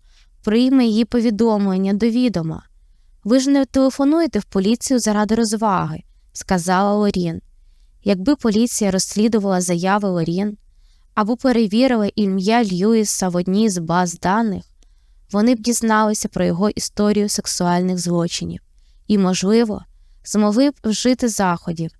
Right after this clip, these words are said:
та врятувати життя Брека.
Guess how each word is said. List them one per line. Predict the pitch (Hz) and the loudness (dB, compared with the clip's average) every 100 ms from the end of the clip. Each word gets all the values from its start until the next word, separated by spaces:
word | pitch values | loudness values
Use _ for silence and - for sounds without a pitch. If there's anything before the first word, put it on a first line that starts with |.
| _ _ - | _ _ -4
та | 202 | -2
врятувати | 180 180 175 170 196 220 - 190 - | 0 -2 -4 0 0 0 -2 -6 -6
життя | 175 160 - 185 180 | -4 -4 -2 0 0
Брека. | 160 151 147 - 165 | -2 -2 -4 -6 -16